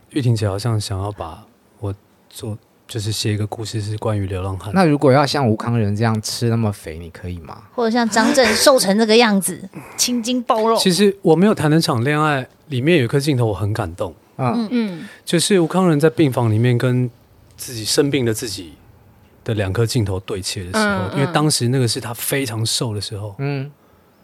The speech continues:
Speaker 1: 对，然后另外一头坐的是现在的他。
Speaker 4: 嗯。
Speaker 3: 嗯。
Speaker 1: 那是，那个很真实的一个演员的表演过程的历程，而且很具体，而且那个很难，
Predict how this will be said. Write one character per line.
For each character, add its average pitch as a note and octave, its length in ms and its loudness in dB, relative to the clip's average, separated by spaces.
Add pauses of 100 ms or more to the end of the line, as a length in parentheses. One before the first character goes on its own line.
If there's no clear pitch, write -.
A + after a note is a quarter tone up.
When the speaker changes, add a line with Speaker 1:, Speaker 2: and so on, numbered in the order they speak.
(200)
Speaker 1:
对， A2+ 220 -4
然 A2+ 100 0
后 B2 60 2
另 C#3 240 2
外 C#3 100 0
一 C3 60 -2
头 A2+ 160 -4
坐 B2 200 -6
的 G#2+ 120 0
是 G#2+ 120 -2
现 G#2+ 280 0
在 G#2+ 160 0
的 F2+ 80 -6
他。 - 240 -16 (440)
Speaker 4:
嗯。 C#4 200 -8
Speaker 3:
嗯。 A3+ 400 -2
Speaker 1:
那 F#3+ 100 -2
是， - 220 -4
那 A3 160 2
个 D3 100 -4
很 G#2 560 0 (180)
真 F3+ 300 4
实 A2+ 260 0
的 A#2+ 160 2
一 B2 140 2
个 B2+ 160 2
演 G#2+ 260 2
员 G#2 220 2
的 A2 320 0 (180)
表 A#2+ 220 0
演 A2+ 140 2
过 B2+ 160 -2
程 A2 180 -2
的 G#2 120 -2
历 A2 300 -4
程， G2 360 -6
而 C3+ 80 -2
且 A#2+ 180 4
很 G2+ 480 -2 (480)
具 B2+ 280 -2
体， - 340 -10 (100)
而 C3 60 -2
且 C3 100 2
那 C#3+ 100 4
个 C3+ 80 2
很 G2+ 220 -4
难， E2+ 240 -10